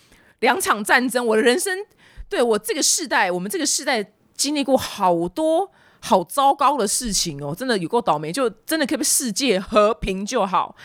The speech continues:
和平就好。对，这是我的愿望，我现在就要回答这个愿望，因为我真的很觉得这件事太重要了。好，那我知道可能回教徒如果听到我刚刚那段，就要把耶路撒冷炸烂的这个言论，可能就是要，就大骂我。但，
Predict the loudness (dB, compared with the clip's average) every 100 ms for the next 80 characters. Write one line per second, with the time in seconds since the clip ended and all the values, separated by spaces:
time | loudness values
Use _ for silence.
0 | -20 -20 -20 _ 0 0 0 0 0 -4
1 | -12 _ _ _ _ _ _ 0 0 0
2 | 0 0 0 -2 -2 -4 -6 -12 _ -6
3 | -2 -2 2 0 0 -2 -2 -2 -2 -4
4 | -4 -2 -2 -2 -2 0 -2 -2 -2 -2
5 | -2 -2 -2 -4 -2 -2 -2 -6 -6 -8
6 | -10 -14 -14 -16 -18 _ -2 2 2 2
7 | 0 0 -4 0 0 2 0 0 0 0
8 | -2 -2 -2 0 -2 0 -2 -2 0 0
9 | 0 -2 -2 -2 0 0 0 0 -2 -2
10 | -2 0 -2 -2 -4 -4 -4 -4 -4 0
11 | 0 0 -6 -20 -12 -8 -2 0 0 0
12 | -2 -2 -6 -4 -2 -2